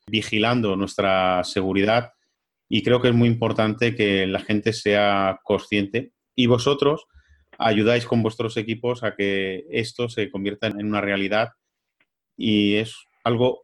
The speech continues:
imprescindible para que esos elementos que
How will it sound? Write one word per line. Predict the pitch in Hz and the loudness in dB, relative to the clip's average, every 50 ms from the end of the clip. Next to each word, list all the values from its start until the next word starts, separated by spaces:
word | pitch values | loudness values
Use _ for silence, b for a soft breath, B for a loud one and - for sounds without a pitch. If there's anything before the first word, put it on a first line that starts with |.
| _ _ _ | _ _ _
imprescindible | 123 120 117 117 120 113 107 - - 113 107 107 104 117 120 120 123 123 135 139 | 0 0 0 2 0 -2 -2 -2 -2 -2 0 0 0 0 0 0 0 -2 -2 -2
para | - _ - 104 104 98 - | -4 _ -2 -2 -2 -2 -2
que | - 104 101 101 98 98 - _ _ _ _ _ _ _ _ _ _ _ _ _ _ _ | -2 0 0 0 0 -2 -6 _ _ _ _ _ _ _ _ _ _ _ _ _ _ _
esos | - 135 - 160 - - | -8 -6 -4 -4 -2 0
elementos | 131 123 120 127 135 135 135 117 107 98 - - | 2 2 2 2 0 0 0 0 -2 -2 -4 -2
que | - 107 101 98 98 98 95 92 90 | -2 0 0 2 0 0 -2 -4 -8